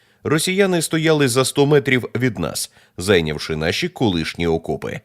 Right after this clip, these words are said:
Нам наказали їх відбити. Ми атакували трьома групами: кожна по двоє бійців. Одна група відволікала ворога, а ми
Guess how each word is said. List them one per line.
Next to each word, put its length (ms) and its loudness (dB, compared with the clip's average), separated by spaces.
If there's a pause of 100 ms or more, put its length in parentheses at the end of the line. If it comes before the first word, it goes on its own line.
(440)
Нам 340 2
наказали 720 2
їх 340 -2
відбити. 600 -4 (480)
Ми 240 4
атакували 600 2
трьома 360 0
групами: 540 -2
кожна 480 0 (300)
по 160 4
двоє 380 0
бійців. 540 -6 (400)
Одна 360 4
група 320 2
відволікала 720 2
ворога, 520 2
а 160 2
ми 280 0